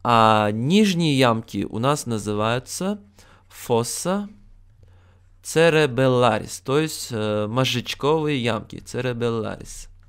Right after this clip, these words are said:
Э, чтобы вот это понять, опять, э, возвращаемся к вот этой картинке мозга. Э, и здесь мы видим, что,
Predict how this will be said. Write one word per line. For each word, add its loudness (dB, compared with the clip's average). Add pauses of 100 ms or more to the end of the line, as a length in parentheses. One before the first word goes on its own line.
(640)
Э, -6
чтобы 0
вот 0 (180)
это -4
понять, 0
опять, 0
э, 0
возвращаемся -2
к -20
вот -12
этой -4
картинке -8
мозга. -6 (440)
Э, -2
и 0
здесь 0
мы -2
видим, -2
что, 0